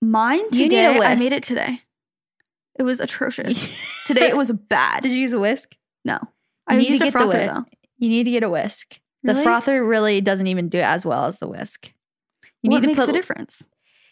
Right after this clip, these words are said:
Speaker 2: It takes a little bit more time, and it's even the way that you whisk, too. You can't do circular motion whisk. You have to do, like, a W, somebody told me. And ever since I've been doing that, it, there's no,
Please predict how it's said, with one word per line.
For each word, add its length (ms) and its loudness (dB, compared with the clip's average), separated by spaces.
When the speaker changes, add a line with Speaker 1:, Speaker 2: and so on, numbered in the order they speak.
Speaker 2:
It 200 0
takes 320 -2
a 40 2
little 140 0
bit 120 0
more 140 0
time, 600 0
and 140 0
it's 180 -6
even 240 0
the 80 2
way 160 2
that 140 -2
you 120 -4
whisk, 520 -4
too. 200 -2
You 140 -4
can't 280 -4
do 120 0
circular 600 -2
motion 420 0
whisk. 280 -2
You 80 0
have 180 -2
to 160 -4
do, 180 -4
like, 180 -4
a 60 -2
W, 460 -2
somebody 340 -6
told 240 -2
me. 140 2
And 120 -2
ever 140 0
since 180 -4
I've 120 -2
been 80 0
doing 200 0
that, 200 0
it, 180 -4
there's 200 0
no, 640 2